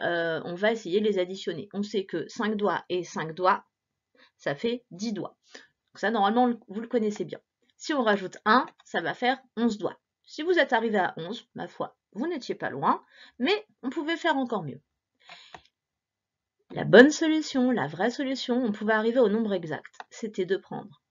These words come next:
six, de rajouter cinq.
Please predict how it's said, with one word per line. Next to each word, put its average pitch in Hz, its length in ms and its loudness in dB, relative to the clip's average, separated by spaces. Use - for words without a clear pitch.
six, - 560 -2
de 220 120 0
rajouter 226 640 2
cinq. - 580 -4